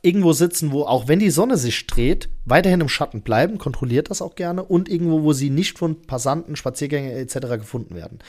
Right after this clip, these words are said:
dass die die nachher rausschmeißen. Es geht uns wirklich darum, dass die Kitze wirklich in Sicherheit sind. Es bringt, und wir sind halt abhängig auch von Menschen, Maschinen und so weiter, lieber mal ein, zwei Stunden zu lange da drin, aber im Schatten,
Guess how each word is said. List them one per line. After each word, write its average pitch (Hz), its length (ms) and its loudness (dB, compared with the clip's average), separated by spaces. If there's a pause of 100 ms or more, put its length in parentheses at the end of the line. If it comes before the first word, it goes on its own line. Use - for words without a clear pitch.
(140)
dass - 140 -8
die 131 100 -2
die 123 100 0
nachher 110 240 2
rausschmeißen. - 640 -6 (360)
Es 117 160 -6
geht 202 180 0
uns 202 180 -4
wirklich 170 500 -2
darum, 120 680 0 (460)
dass 131 600 2 (100)
die 127 160 -8
Kitze 151 480 0
wirklich 143 200 -2
in 131 100 -2
Sicherheit 117 420 0
sind. 78 180 -14
Es - 120 -10
bringt, 180 360 -2 (100)
und 151 360 -4
wir 139 220 2
sind 160 140 2
halt 151 120 4
abhängig 151 360 0
auch 123 100 0
von 127 120 -4
Menschen, 170 340 -2
Maschinen 156 420 0
und 127 120 -6
so 123 100 -2
weiter, 139 320 2 (360)
lieber 185 340 2
mal 160 200 2
ein, 156 180 0
zwei 147 180 0
Stunden 147 300 -4
zu 127 140 -6
lange 151 240 2
da 104 120 2
drin, 117 400 -8
aber 131 240 0
im 120 80 -2
Schatten, - 540 -6